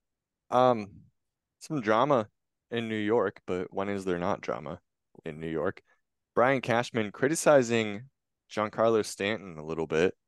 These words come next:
saying that he's probably gonna get injured again next year 'cause that's just part of his game these days. And then Giancarlo Stanton's agent came out and criticized Brian Cashman, and apparently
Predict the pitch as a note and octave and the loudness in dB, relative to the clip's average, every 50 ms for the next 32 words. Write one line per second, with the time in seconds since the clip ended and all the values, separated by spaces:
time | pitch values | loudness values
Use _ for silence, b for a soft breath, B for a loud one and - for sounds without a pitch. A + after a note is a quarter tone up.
0 | _ _ - - G2+ G2 G2 G2+ G2 F#2+ F#2+ F#2+ F2+ F#2+ F#2 F#2 F2+ - - _ | _ _ -4 -2 0 2 2 2 0 0 -2 -2 2 4 6 6 4 4 0 _
1 | _ _ _ _ _ - G2+ G2+ G2 F#2 - - _ _ _ - F#2 F#2 G#2 A#2 | _ _ _ _ _ -4 0 0 0 0 -4 -10 _ _ _ 0 0 0 0 0
2 | A2 G#2+ A2+ A2+ A2+ G#2+ G#2 A2 G#2+ A2+ A2 A2 A2 G#2 G#2+ A2 A2+ A#2+ C3+ C3+ | -2 0 0 0 0 0 0 -2 -2 0 0 -2 -2 2 4 4 4 4 2 0
3 | G#2+ F#2 E2+ F2+ F#2+ - - G2+ F#2 F2+ F2 E2 E2+ E2+ E2 D#2+ D#2 D#2 - - | 0 0 0 0 -4 -4 -4 -4 -2 0 0 -2 -2 -4 -4 -4 -4 -4 -4 -4
4 | E2 E2 F#2 - - F#2 E2+ F#2 F2 F2 - - - F#2+ - - _ - F#2 F#2+ | -2 0 0 -2 -4 -6 0 0 0 0 0 -2 -4 -4 -4 -4 _ -2 0 0
5 | F#2+ F2 - F#2+ E2+ - G2+ A2 G#2+ F2 B1+ - E2 F2 E2+ D#2+ - - D2+ C2 | 0 0 0 -2 0 2 2 2 2 0 -2 -6 -6 -6 -6 -6 -4 -4 -4 -2
6 | C2 F2 G2+ - - - _ _ _ _ _ _ _ _ _ _ _ - G2+ G2+ | -2 -2 -4 -6 -8 -12 _ _ _ _ _ _ _ _ _ _ _ -4 0 2
7 | G2+ G2 G2 F#2+ F#2+ F#2 F2+ E2+ - - F#2+ F#2 F2 - E2+ F#2+ F#2+ F#2 F2 F2 | 2 4 4 2 0 -2 -6 -6 -2 -2 -2 -2 -2 -2 0 0 2 2 0 -2
8 | - - F#2+ F#2 D2 F2+ F2 - - - A2 A#2+ G#2+ G2 F#2+ G#2 B2 - _ _ | 0 -2 -2 -2 -2 -6 -8 -6 0 2 2 2 4 2 0 0 -2 -4 _ _
9 | _ _ _ _ _ _ _ _ _ _ - F#2 F2+ F2+ E2+ F2 F2 - - F#2 | _ _ _ _ _ _ _ _ _ _ -4 -2 0 2 2 2 0 -2 -4 -4
10 | F#2 F2 E2+ E2+ E2+ - - F2+ F2 E2+ - E2+ D#2+ D#2+ - - F2+ D#2 C#2 B1 | -4 -4 -4 -6 -8 -4 -2 -2 -2 0 0 0 0 0 0 0 -2 -2 -2 -4
11 | - - C3 D3 D3 - - - F2 E2+ E2 F2+ - - _ _ _ _ _ - | -2 0 0 2 2 0 -2 -4 -6 -6 -6 -8 -10 -14 _ _ _ _ _ -6
12 | F#2 F#2 - - B2+ C#3 F#3+ G3+ E3 G#2+ G#2+ G#2 G2 G2 G#2 C3 | -6 -6 -4 -2 0 2 4 2 2 2 2 2 2 2 0 -4